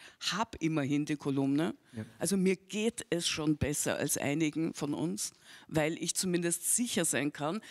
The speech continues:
Speaker 1: ich hab diese zwei, drei Beiträge, die kommen rein, das sind meine Fixkosten und die sind dadurch mehr oder, es sind nicht mal wirklich die Fixkosten, aber sie
Speaker 2: Ja.
Speaker 1: sind zum Teil gedeckt.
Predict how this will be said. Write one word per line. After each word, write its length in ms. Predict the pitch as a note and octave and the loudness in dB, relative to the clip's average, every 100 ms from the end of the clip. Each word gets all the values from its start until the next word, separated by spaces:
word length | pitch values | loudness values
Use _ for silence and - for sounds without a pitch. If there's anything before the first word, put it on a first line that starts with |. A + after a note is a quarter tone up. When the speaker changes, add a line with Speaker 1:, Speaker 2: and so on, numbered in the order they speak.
| - | -14
Speaker 1:
ich 220 | - E3+ D#3 | -2 0 2
hab 220 | A#2+ - | 0 -2
diese 320 | F3 F#3 F3+ | -2 0 0
zwei, 340 | - - D3+ F3 | 0 0 -2 -2
drei 320 | - C#3 D3 | -2 -2 0
Beiträge, 640 | B2 G#2+ E3+ - G3 G#3 | -2 -2 -2 -2 -2 0
die 120 | G3+ | -2
kommen 400 | G3 - C#3+ C#3+ | -2 -2 0 0
rein, 320 | A#2+ F#2 D3 G#3+ - - | 0 0 0 -2 -6 -16
das 180 | - D#3+ | -4 0
sind 160 | E3 E3 | 0 2
meine 200 | D#3 E3 | 2 2
Fixkosten 720 | - F3+ - - D#3 - F3+ | 0 0 -2 -2 -4 -2 -2
und 200 | - D3 | -4 -2
die 60 | E3 | 0
sind 260 | D#3 D#3+ | 0 0
dadurch 360 | C3+ - D3+ - - | -2 -2 -4 -6 2
mehr 320 | C#3+ D#3+ - | 4 6 4
oder, 160 | D#3+ D#3 - | -2 -6 -6
es 160 | E3+ | -4
sind 180 | - E3 | -4 -2
nicht 180 | E3+ - | -4 0
mal 160 | C#3+ | 0
wirklich 320 | C#3+ D3 - - | 0 0 -2 -6
die 80 | |
Fixkosten, 680 | - C3+ - - G#2 - B2+ - - - | -8 -8 -6 -6 -6 -6 -6 -10 -14 -4
aber 260 | D3+ D#3+ | -2 0
sie 160 | D#3 F3+ | -2 0
Speaker 2:
Ja. 40 | |
Speaker 1:
sind 400 | E3+ E3+ F#3 F#3 - - - | 0 2 0 -2 -8 -12 -4
zum 320 | - G3+ F#3 | -2 -2 -4
Teil 460 | - C3+ D3 F3 - | -4 -2 -2 -2 -4
gedeckt. 640 | - F3 F3 F3+ - - | -6 -4 -4 -4 -6 -10